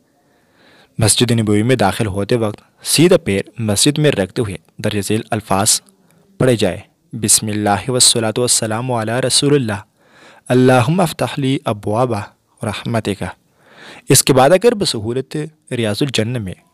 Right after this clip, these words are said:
تحیت المسجد ادا کرنے کا میسر ہو تو ریاض الجنہ میں، ورنہ مسجد نبوی کے کسی بھی حصے میں ادا کرنے کے بعد اللہ کا شکر ادا کرے کہ اس نے اس حاضری میں، اس حاضری کا موقع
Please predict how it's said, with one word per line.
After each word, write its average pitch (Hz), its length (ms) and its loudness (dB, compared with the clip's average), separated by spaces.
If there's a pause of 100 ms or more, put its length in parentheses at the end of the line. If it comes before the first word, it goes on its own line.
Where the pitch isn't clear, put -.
(140)
تحیت 113 380 0
المسجد 110 560 0
ادا 107 200 2
کرنے 139 300 -2
کا 143 160 2
میسر 131 480 -2
ہو 101 180 -4 (880)
تو 262 120 6
ریاض 127 300 4
الجنہ 131 360 0
میں، 120 140 -2 (100)
ورنہ 113 200 0
مسجد 127 340 -4
نبوی 107 280 0
کے 131 140 -6
کسی 151 260 0
بھی 131 240 -4
حصے 95 180 -2
میں 135 180 -4
ادا 101 220 0
کرنے 104 300 -6
کے 147 160 -2
بعد 104 320 0
اللہ 135 220 4
کا 196 140 -2
شکر - 360 0 (100)
ادا 98 220 -2
کرے 101 260 -6 (220)
کہ - 100 -6
اس 107 220 0
نے 110 140 -6
اس 110 220 0
حاضری 98 360 0
میں، 120 200 -4 (720)
اس 120 180 4
حاضری 113 280 4
کا 254 100 4
موقع 185 260 0